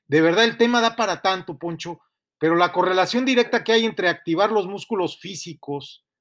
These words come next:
de nuestra cara cuando sonreímos es algo increíble porque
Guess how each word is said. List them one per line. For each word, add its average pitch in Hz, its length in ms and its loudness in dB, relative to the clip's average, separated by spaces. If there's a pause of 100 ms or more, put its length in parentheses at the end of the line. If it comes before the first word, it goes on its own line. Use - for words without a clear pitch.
de 139 120 -4
nuestra 147 420 -2
cara 180 320 4
cuando 143 220 -2
sonreímos 160 880 -6 (760)
es 170 200 0
algo 220 540 6
increíble 175 720 -2
porque 151 480 -6